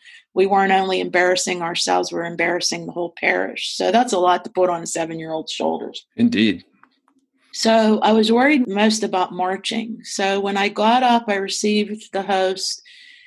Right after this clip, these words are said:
Speaker 1: went to turn. I could, I, like, blanked out about how I was supposed to go. And all of a sudden, I felt like as if somebody put their hands on my shoulders and shifted me in the right direction.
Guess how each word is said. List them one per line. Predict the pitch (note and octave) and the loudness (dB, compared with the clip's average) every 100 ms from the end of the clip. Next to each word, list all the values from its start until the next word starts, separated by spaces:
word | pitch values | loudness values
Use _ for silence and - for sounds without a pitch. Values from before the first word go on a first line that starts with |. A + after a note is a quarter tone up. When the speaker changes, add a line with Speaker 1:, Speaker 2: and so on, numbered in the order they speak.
| _ _ | _ _
Speaker 1:
went | F#3+ A3 | 2 4
to | A#3 | 2
turn. | A3+ - A3+ A3+ G#3+ G#3 G#3+ - _ - | 0 0 2 4 4 2 -2 -4 _ -6
I | G#3+ | -6
could, | - A3+ | 0 0
I, | G3 G3+ | 2 2
like, | G3 G3 G3 | 4 2 2
blanked | F#3+ G3+ G3 G3+ | 2 2 0 0
out | G3 F#3+ | 2 2
about | F#3+ F3+ | 0 -2
how | - F#3 | 2 2
I | F#3 F3+ | 2 0
was | F#3 - | -2 -4
supposed | - F3+ F3+ - | -2 -2 -2 -6
to | |
go. | F3+ F#3 F#3 E3 - | -4 -2 -2 -4 -6
And | F#3 G3+ | -4 2
all | A#3+ | 4
of | C4 | 2
a | |
sudden, | A#3 - A3 G#3 | 0 2 2 2
I | F#3+ F#3 | -2 -4
felt | - G3 F#3+ F#3 | -2 -2 -2 -2
like | F#3+ F#3+ | -4 -4
as | - | -2
if | G3+ G#3 - - - - _ _ | -2 -4 -12 -20 -20 -20 _ _
somebody | - B3+ C4 C#4 C#4 C4 | 0 2 4 4 2 2
put | A#3+ | 0
their | A3+ G3+ | 0 0
hands | G#3+ G#3 G#3+ G#3 | 2 4 2 2
on | G3+ | -2
my | F#3+ | -4
shoulders | F#3 - G3 G3 F#3+ F#3 | -4 -4 -2 -2 -4 -4
and | E3+ E3+ | -6 -2
shifted | - F#3+ F#3+ G#3 G#3 | 0 0 -2 -4 -4
me | G3 F#3+ | -2 -4
in | F#3 | -4
the | F3+ | -2
right | F3+ G#3+ | -2 -2
direction. | - F#3 F3+ F#3 - G#3+ G#3 G#3+ | -4 -2 -2 -4 -6 -2 -2 -4